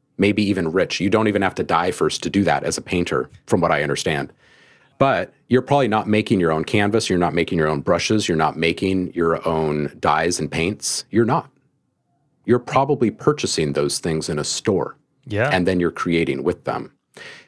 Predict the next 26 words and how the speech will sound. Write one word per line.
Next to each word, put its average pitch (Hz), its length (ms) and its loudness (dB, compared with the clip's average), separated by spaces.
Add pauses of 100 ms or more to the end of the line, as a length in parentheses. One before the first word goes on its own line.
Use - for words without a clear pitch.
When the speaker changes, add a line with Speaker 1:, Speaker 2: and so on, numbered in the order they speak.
Speaker 1:
And 90 140 0
I 90 80 2
think 117 240 0
that 107 120 2
people 101 400 2
lose 87 300 2
sight - 480 -2 (520)
very 82 260 2
quickly 76 480 0
of, 71 400 -4
of 76 240 -2
what 80 280 0
creation 78 460 -2
actually 67 320 -4
is, - 540 -4 (400)
and 76 160 -2
that 78 100 0
it, 73 220 -2
it 76 80 -8
can - 100 -6
be 76 120 -4
different - 420 -2
for - 100 -6
each - 240 -12
person, 76 400 -2
and 78 300 -2